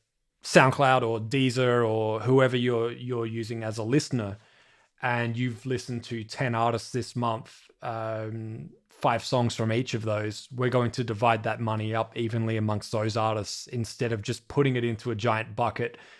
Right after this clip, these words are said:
and then paying millions and millions of artists a tiny amount." Um, personally, I love that because,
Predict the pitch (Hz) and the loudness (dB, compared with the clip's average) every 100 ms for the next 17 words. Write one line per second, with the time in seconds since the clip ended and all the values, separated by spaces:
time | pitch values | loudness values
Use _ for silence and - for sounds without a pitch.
0 | - - 127 120 120 - 120 113 110 120 | -20 -2 0 2 0 0 0 0 -2 -6
1 | - 156 123 127 120 120 113 110 113 117 | -8 -2 2 4 4 4 2 0 2 2
2 | 113 110 110 123 117 107 - - 139 - | 0 0 2 4 2 -2 -8 -10 -8 -4
3 | 117 107 110 120 110 - _ - - - | -4 -4 -4 -2 -4 -6 _ -20 -20 -20
4 | _ _ - 113 110 110 110 - _ _ | _ _ -6 -2 -2 -2 -6 -12 _ _
5 | - _ _ _ - - 139 - 180 120 | -20 _ _ _ -10 4 6 6 4 4
6 | 101 117 123 92 - _ _ 175 131 - | 4 0 0 -6 -6 _ _ -10 -8 -6
7 | 123 117 104 - - - | -4 -4 -6 -10 -16 -18